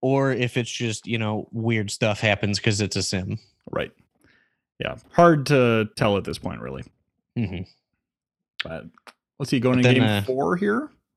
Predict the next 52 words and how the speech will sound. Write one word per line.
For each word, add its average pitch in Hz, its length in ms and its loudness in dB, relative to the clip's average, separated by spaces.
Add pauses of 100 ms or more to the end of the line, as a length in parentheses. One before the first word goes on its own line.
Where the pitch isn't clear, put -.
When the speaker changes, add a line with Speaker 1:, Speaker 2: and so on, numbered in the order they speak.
(220)
Speaker 1:
Mm-hmm. 143 440 2
Second 139 480 2
of 123 200 2
three 131 580 2
home 131 240 0
games 123 240 2
in 120 80 0
a - 20 0
row 117 140 0
for 120 120 -4
the 113 80 2
Rougarous, 120 420 0
and 117 120 -2
they 110 100 0
will 110 140 0
extend 131 480 0
their 131 180 2
lead 131 320 2
to 127 140 0
a 104 60 0
three 123 440 -2
one 107 520 -2 (200)
Speaker 2:
Mm-hmm. 113 220 0
Speaker 1:
with 101 60 2
a 104 60 2
seven 120 360 2
three 117 200 0
victory. 98 600 -4 (340)
Didn't 110 220 -4
even 110 200 -2
need 110 220 -2
the 101 40 -6
bottom 107 300 -4
of 98 80 -8
the 101 60 -8
ninth 101 260 -4
inning, 104 240 -4
as 98 140 -10
opposed 104 420 -8
to 95 240 -12
stretching 101 400 -8
this 98 140 -10
one 98 100 -10
all 101 140 -8
the 101 40 -8
way 104 120 -4
to 98 80 -8
thirteen 123 500 -4
this 101 160 -6
time. 101 340 -6 (320)
Speaker 2:
Mm-hmm. 117 160 -8
Speaker 1:
Uh, 107 200 2